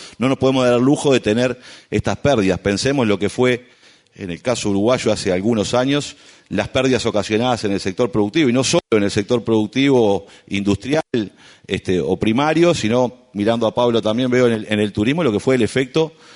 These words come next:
de alguna manera, del déficit hídrico, el cual se vio enfrentado el país, con pérdidas millonarias, donde, como siempre, el Estado,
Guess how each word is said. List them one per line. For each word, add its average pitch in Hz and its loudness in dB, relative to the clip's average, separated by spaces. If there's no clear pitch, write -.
de 82 -6
alguna 107 0
manera, 107 0
del 107 0
déficit 110 -4
hídrico, 151 2
el 90 -10
cual 104 0
se 92 -2
vio 104 2
enfrentado 101 0
el 95 0
país, 123 -2
con 98 -6
pérdidas 139 2
millonarias, 131 2
donde, 151 0
como 131 -2
siempre, 185 0
el 143 2
Estado, 156 0